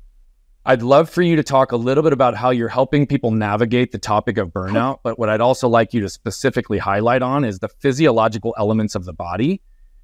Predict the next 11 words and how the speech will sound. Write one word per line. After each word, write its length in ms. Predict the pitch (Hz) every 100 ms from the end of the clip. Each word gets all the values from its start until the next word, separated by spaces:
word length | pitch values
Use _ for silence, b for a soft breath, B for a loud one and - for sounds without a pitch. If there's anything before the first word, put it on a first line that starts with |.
| _ _
and 200 | 123 120
how 440 | 113 127 131 143 147
are 180 | 123
you 240 | 120 113 127
integrating 540 | 135 123 110 113 107
that 100 | 107
into 160 | 104 101
the 80 | 101
conversation 720 | 107 98 92 98 90 98 90
for 140 | -
folks? 420 | 80 73 - _